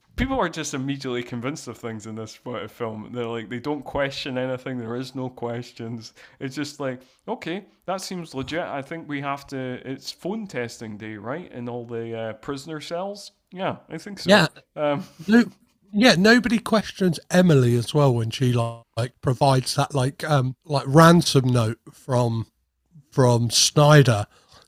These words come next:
Speaker 2: that she kind of presents to the F B I. She's like, "Oh yeah, by the way,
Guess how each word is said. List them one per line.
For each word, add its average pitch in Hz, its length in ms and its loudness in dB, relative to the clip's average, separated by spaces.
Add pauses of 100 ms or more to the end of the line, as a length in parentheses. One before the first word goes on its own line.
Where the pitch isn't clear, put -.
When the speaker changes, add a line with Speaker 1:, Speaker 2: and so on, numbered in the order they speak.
(120)
Speaker 2:
that 127 140 -4
she 139 200 4
kind 135 200 6
of 139 120 2
presents 135 500 4
to 139 100 6
the 135 200 8
F 131 200 0
B 135 140 6
I. 131 180 8
She's 123 220 0
like, 139 140 0
"Oh 190 100 4
yeah, 220 200 6
by 220 200 6
the 214 120 6
way, 220 340 8